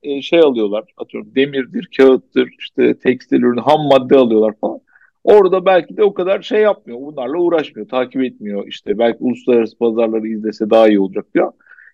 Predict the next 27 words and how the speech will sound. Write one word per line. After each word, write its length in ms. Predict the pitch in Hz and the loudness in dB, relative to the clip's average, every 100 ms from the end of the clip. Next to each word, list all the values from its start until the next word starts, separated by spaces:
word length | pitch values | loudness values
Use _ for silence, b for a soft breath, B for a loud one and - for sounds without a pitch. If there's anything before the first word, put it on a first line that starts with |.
| - | 0
Ya 120 | 139 | 4
orada 300 | 175 196 - | 4 4 4
aslında 340 | 202 202 220 220 | 2 0 -12 -6
değil 120 | 277 | -2
mi, 60 | |
bu 160 | 180 156 | -2 0
eforu 420 | 170 165 202 220 | -2 2 0 2
bir 60 | 233 | -2
şeye 220 | 214 220 | 6 6
göre, 240 | 170 170 233 | 6 2 0
e, 500 | - 175 170 165 160 | -2 -4 -4 -4 -8
dizayn 340 | 185 220 208 | -2 0 -2
etmek 440 | - _ 226 _ | -6 _ -16 _
lazım 320 | 214 104 135 190 | -8 -8 -10 -6
değil 120 | 214 | 0
mi? 40 | |
Ya 140 | 131 120 | 0 0
böyle 200 | 131 139 | -2 -2
önümüze 420 | - 160 160 160 151 | -2 -4 -4 -2 2
gelen 220 | 151 151 | 4 2
şeyde 320 | 139 135 147 | 0 -4 -4
pazarlık 540 | 143 151 151 147 135 | -2 2 2 2 -2
yapıp 180 | 131 - | -16 -2
aslında 320 | 139 - - 135 | -2 -2 -16 -14
üç 160 | 151 - | -14 -16
kuruş 260 | - 143 - | -6 -6 -2
kazanırken 600 | - 143 143 135 131 156 | 2 4 2 0 0 0